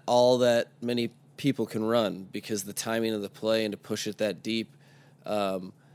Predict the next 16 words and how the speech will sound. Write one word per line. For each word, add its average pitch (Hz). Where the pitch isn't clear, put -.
you 107
don't 110
always 107
have 107
protection 101
for 87
it. -
So 98
I've 98
been 101
running 110
that. 110
It 98
kind 110
of, 101
um, 95